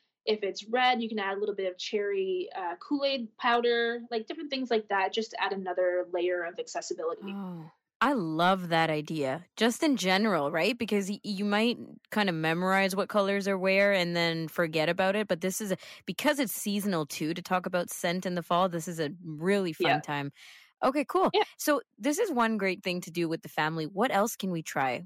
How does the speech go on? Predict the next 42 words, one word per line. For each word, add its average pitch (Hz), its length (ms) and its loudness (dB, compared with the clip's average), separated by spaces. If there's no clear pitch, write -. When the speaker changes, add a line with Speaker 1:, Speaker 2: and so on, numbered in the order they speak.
Speaker 2:
with 165 140 -8
the 147 80 -12
family? 123 440 -4
Speaker 1:
All 208 100 2
right. 202 240 2
So 220 200 0
family 277 380 0
fun. 220 320 -4
So 247 140 -2
we 254 120 -4
can 247 220 0
do, 220 600 0
uh, 190 240 -2
pumpkin 240 400 -2
spice 220 400 -4
scented 220 320 -4
slime 196 580 -6
or 202 140 2
a 196 60 -2
homemade 202 360 -2
pumpkin 202 300 -6
spice 170 320 -2
Play-Doh. 185 500 2
That's 214 160 0
always 196 260 2
a 185 60 -2
good 175 300 -4
one. 196 280 -2
Um, 196 420 2
for 208 240 2
our 208 80 2
little 247 240 2
ones, 254 280 0
we 226 80 -8
can 220 140 -2
do 202 160 -2
a 185 60 -2
fall 196 360 -2
sensory 214 480 -8
tray 220 360 -2
or 196 140 -2
bin. 208 460 -4